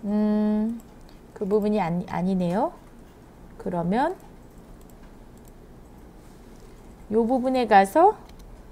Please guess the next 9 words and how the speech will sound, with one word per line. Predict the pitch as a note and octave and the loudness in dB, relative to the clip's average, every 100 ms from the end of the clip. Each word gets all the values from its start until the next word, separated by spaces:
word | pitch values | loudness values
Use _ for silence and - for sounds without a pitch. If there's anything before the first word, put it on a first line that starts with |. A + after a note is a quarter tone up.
| - | -10
엔터를 | - A3 A3 C#4 B3+ | -4 0 4 4 6
누르지 | G#3+ G#3 G3+ G#3+ | 4 4 2 2
말고, | F3 D#3 D#3 C4+ F#4+ - - - - - - - - - - - - - - - - | 0 0 -2 0 0 -4 -20 -20 -20 -20 -20 -20 -20 -20 -20 -20 -20 -20 -20 -20 -10
에쿠. | - G#3+ - - - - - - - - - - - - - - G4+ G4+ - - - - - - - - - - - - - - - - - - - - - - | -8 -6 -8 -12 -14 -20 -20 -20 -20 -20 -20 -20 -20 -20 -20 -16 -16 -16 -18 -20 -20 -20 -20 -20 -20 -20 -20 -20 -20 -20 -20 -20 -20 -20 -20 -20 -20 -20 -20 -10
한 | - F#4+ | -4 0
칸을 | G#4 F#4 E4+ | 4 4 4
좀 | C#4+ A#3+ A#3 | -2 -4 -2
띄워볼게요. | D#4+ E4+ G#3+ - D#3 D3 - | 0 2 0 -4 -4 -4 -6
업데이트, | - - - D#3 - - E3 A#3 | -10 -10 -2 -2 -4 -8 -4 -2